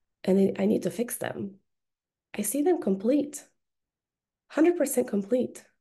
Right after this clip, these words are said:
They have, and I see that there are things about themselves that they're confused about, and I'm just gonna guide them to make the decisions that are,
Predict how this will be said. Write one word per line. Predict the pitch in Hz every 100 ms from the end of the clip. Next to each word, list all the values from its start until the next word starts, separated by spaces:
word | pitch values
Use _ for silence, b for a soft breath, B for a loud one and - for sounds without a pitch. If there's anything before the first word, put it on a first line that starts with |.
| _ _ _ _ _ 220
They | 233
have, | 214 233 220 b b b 220
and |
I | 233
see | 240 285
that | 285 -
there | 247 247
are |
things | 240 285 339
about | 320 269
themselves | 220 214 226 247 247
that | 247 226 220 - _ _ _ _ _ -
they're | 247
confused | 262 254 247 330 233
about, | 165 160 165 -
and | 220 202 - -
I'm | 247
just | 269 277 -
gonna | 262 277
guide | 247 214 349
them | 202 175 220 - - _ _ _ _ _ _ _ _ _ _ _ _ -
to | 247
make | 262 285
the | 269
decisions | 262 247 285 262 233
that | 240 240
are, | 226 220 220